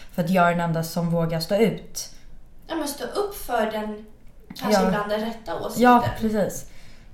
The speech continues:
Speaker 1: Och det är ju, jag försöker ju, jag känner så här, jag orkar verkligen inte anpassa mig efter någon. Alltså, om
Speaker 2: Nej.
Speaker 1: de vill vara min kompis, då får de vara min kompis, liksom.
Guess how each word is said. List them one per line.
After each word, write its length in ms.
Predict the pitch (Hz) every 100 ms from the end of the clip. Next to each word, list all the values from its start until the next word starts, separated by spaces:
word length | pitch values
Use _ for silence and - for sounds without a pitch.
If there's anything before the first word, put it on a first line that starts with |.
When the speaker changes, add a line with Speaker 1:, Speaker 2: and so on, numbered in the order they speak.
| -
Speaker 1:
Och 100 | 95
det 100 | 226
är 60 |
ju, 120 | 120
jag 140 | - 226
försöker 440 | 233 302 277 -
ju, 200 | 196 190 -
jag 500 | 208 233 247 - -
känner 260 | 214 196 190
så 120 | -
här, 100 | 180
jag 160 | 214
orkar 160 | 214 214
verkligen 260 | 202 170 175
inte 140 | 165
anpassa 420 | 170 165 190 -
mig 100 | 160
efter 180 | 160 -
någon. 300 | 180 170 180 180 -
Alltså, 200 | - 185
om 60 | 202
Speaker 2:
Nej. 80 | 233
Speaker 1:
de 140 | 254
vill 120 | 240
vara 120 | 220 202
min 180 | 190
kompis, 580 | 180 226 190 170 165 - - - - -
då 100 | 190
får 160 | 208
de 60 | 185
vara 120 | 175
min 160 | 165 160
kompis, 600 | 190 170 165 - - - -
liksom. 420 | - 160 160 -